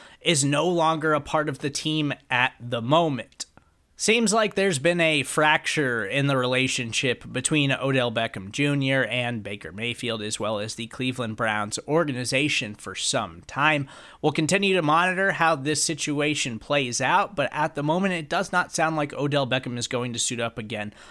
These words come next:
for the Cleveland Browns this season. They sit at four and four in the A F C North. Saints wide receiver Michael Thomas announced on Twitter that he is done for the season. Thomas had been rehabbing an ankle injury,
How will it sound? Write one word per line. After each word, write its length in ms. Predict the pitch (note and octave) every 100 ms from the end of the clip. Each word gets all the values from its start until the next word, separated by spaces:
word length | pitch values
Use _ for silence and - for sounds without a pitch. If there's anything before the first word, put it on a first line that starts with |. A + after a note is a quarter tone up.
| -
for 120 | -
the 80 | C#3
Cleveland 480 | - D3 A#2 B2+ A#2
Browns 420 | B2 A2+ A2+ -
this 160 | G#2+ G2+
season. 460 | - B2 A#2 A#2+
They 120 | A#2 B2+
sit 220 | - C#3
at 180 | - -
four 380 | - F3+ F#3
and 140 | E3+ C3
four 460 | F3 D#3 A#2+ A2+ - - - - _
in 140 | D#3 D3+
the 120 | C3+
A 220 | C3+ D3
F 180 | C3 -
C 260 | - C3+ G#2+
North. 520 | B2 G#2 - - - - - - _ -
Saints 260 | F#3 G#3+
wide 200 | G3+ G3+
receiver 340 | F3 F#3+ F3 D#3
Michael 280 | E3+ -
Thomas 480 | - E3 F#3+ F#3+ D3+
announced 400 | C#3+ D3 D3 -
on 220 | C#3 C3+
Twitter 420 | A2 - D#3 E3+ A#2+
that 160 | A#2
he 180 | - C#3+
is 160 | C3 G#2
done 360 | G#2+ C3 D3+
for 100 | C3+
the 140 | G2+ F#2
season. 580 | - D3 D#3+ - G2+
Thomas 360 | A2 B2 B2+ A2+
had 180 | C3+ C3
been 140 | A#2+
rehabbing 580 | A2 B2+ C#3+ B2+ B2 A2
an 80 | G#2
ankle 400 | C#3 E3 D3+ C3
injury, 420 | C#3+ C#3+ F3+